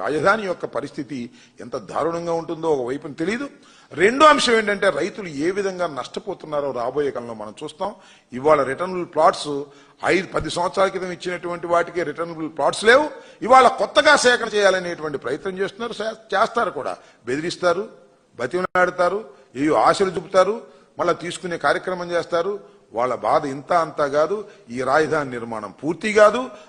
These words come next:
రైతుల గోడు వినేవాళ్ళు లేకుండా పోతాడు. అయ్యో, సామెత చెబుతారే, అక్కర తీరిన తర్వాత సామెత లాగా, ముందు భూములు ఇచ్చేటప్పుడు మాత్రం అద్భుతంగా త్యాగమూర్తులని చెబుతారు.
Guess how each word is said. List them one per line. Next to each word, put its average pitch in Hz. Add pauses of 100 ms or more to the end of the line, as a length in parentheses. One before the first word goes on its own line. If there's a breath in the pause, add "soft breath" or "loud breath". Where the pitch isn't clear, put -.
(240 loud breath)
రైతుల 175
గోడు 147
వినేవాళ్ళు 214
లేకుండా 214
పోతాడు. 220 (280)
అయ్యో, 175
సామెత 196
చెబుతారే, 185
అక్కర 190
తీరిన 185
తర్వాత 170
సామెత 156
లాగా, 175 (260 loud breath)
ముందు 226
భూములు 226
ఇచ్చేటప్పుడు 208
మాత్రం 180
అద్భుతంగా 196
త్యాగమూర్తులని 202
చెబుతారు. 214